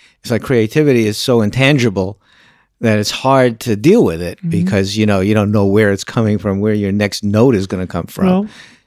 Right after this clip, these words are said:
Speaker 2: I would like to quote from Dale Bozios, who's a, the great singer from Missing Persons
Speaker 1: Yeah.
Speaker 2: and a good friend. Dale's mom,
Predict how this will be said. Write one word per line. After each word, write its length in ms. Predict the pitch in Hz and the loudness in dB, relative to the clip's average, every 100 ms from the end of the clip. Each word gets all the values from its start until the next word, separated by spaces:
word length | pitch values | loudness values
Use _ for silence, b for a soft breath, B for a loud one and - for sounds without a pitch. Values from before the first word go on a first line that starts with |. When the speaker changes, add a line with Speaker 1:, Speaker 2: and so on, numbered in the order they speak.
| _ _ _ _ b b b b b | _ _ _ _ b b b b b
Speaker 2:
I 100 | 202 | 2
would 160 | 202 180 | 4 4
like 240 | 185 185 - | 2 2 -4
to 120 | 160 _ - | -12 _ -16
quote 340 | - 180 180 | 0 2 2
from 320 | - 175 160 147 | 0 -2 0 0
Dale 320 | 175 175 165 | 2 2 2
Bozios, 1160 | 147 175 175 160 180 165 160 165 175 175 - _ _ - | 0 0 2 0 -2 0 0 0 -2 -4 -8 _ _ -2
who's 280 | 190 143 | -2 0
a, 120 | 185 190 _ _ _ _ _ _ | -4 -6 _ _ _ _ _ _
the 80 | - | -6
great 300 | 151 180 165 | 0 0 0
singer 440 | - - 160 160 147 | -2 0 0 -2 -4
from 280 | - 165 156 | -6 -4 -2
Missing 380 | 160 - 151 | -2 -2 -4
Persons 640 | - 180 151 - 180 160 - _ | -4 -4 -4 -2 -4 -4 -6 _
Speaker 1:
Yeah. 180 | 113 98 135 | -8 -6 0
Speaker 2:
and 100 | 185 | 0
a 40 | 156 | 2
good 220 | 170 147 | 0 -2
friend. 460 | - 165 160 156 - b b b b b - | -2 0 2 0 -6 b b b b b -2
Dale's 420 | 185 190 170 - | 2 4 2 0
mom, 640 | 165 170 170 160 156 147 | 0 2 2 2 0 -2